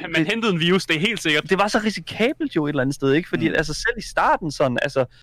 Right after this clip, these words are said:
Speaker 2: uden at sådan at, at, at, at, altså sådan
Speaker 1: Det var det vilde vesten.
Speaker 2: fortælle helt præcist, hvor, hvad, hvad jeg har hentet. Men altså sådan,
Speaker 1: <laughs>
Speaker 2: jeg, jeg vil bare sådan sige, jeg tror, jeg tror for mange var det bare meget rart, at, øh, det hele var samlet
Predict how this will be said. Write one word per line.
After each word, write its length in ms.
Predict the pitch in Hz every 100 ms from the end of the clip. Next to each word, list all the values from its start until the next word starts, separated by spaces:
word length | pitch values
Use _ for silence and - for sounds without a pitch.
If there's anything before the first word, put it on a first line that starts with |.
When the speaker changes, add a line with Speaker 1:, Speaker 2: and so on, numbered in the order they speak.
| _ _
Speaker 2:
uden 220 | 151 196
at 80 | 185
sådan 140 | 151
at, 100 | 123 - 113
at, 80 | 113 - 127 - -
at, 40 |
at, 100 | 123 - -
altså 220 | - 139 135
sådan 380 | 135 123 113
Speaker 1:
Det 60 | 110
var 40 | 139
det 160 | 123
vilde 200 | 147 165 143
vesten. 200 | 131 123
Speaker 2:
fortælle 260 | 120 135
helt 320 | 123 214 147 -
præcist, 400 | 156 - 147 -
hvor, 160 | 147 113 113
hvad, 140 | 107 139
hvad 100 | 131
jeg 100 | 143
har 120 | 143 135
hentet. 300 | 135 151 151 - - -
Men 180 | 185
altså 220 | 160 180 185
sådan, 220 | 180 180
Speaker 1:
<laughs> 0 |
Speaker 2:
jeg, 580 | 226 139 190 185 185 190 -
jeg 140 | 202 196
vil 100 | 190
bare 160 | 208
sådan 140 | 233 202
sige, 360 | - 202 233 208 - _ _
jeg 220 | 160 175
tror, 540 | - - 285 202 - - _ - -
jeg 140 | 160
tror 160 | - 214
for 140 | -
mange 380 | 156 131 190 247 151
var 80 | 165
det 100 | 147
bare 180 | 139 160
meget 300 | 135 139 185
rart, 260 | 220 180 -
at, 140 | 147 143
øh, 500 | _ - - - 156
det 100 | 175
hele 240 | 147 185 214
var 80 | 180
samlet 400 | - 127 151